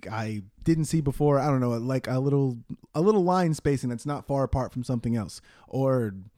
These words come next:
um, the way that a font looks, or the, the darkening on one side of it. It really, really depends.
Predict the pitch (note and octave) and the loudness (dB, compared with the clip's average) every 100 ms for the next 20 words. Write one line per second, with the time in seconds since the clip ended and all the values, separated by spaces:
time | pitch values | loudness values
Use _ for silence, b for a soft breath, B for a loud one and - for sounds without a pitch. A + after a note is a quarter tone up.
0 | B B B - B2 C3+ B2 A2+ A2 B2 | B B B -12 -2 0 0 -2 0 0
1 | C3+ D3 C#3 C3 B2+ C3+ B2+ D#3 D3 C3 | 0 0 0 -2 -2 -2 0 0 -2 0
2 | D3 - - C3+ C3+ B2 A2 A#2 A#2+ A#2 | -2 -2 -8 -4 -2 -2 -6 -6 -4 -2
3 | G#2+ G#2+ A2+ C#3 C#3+ C#3+ C3+ C#3 C#3 C3+ | -4 -6 -4 -2 -2 -2 0 0 0 0
4 | C3+ C#3+ D#3+ G#3 G3 C#3+ C#3+ D3+ B2 A2+ | 0 -2 0 0 2 0 2 2 0 -2
5 | G#2+ F2 | -4 -6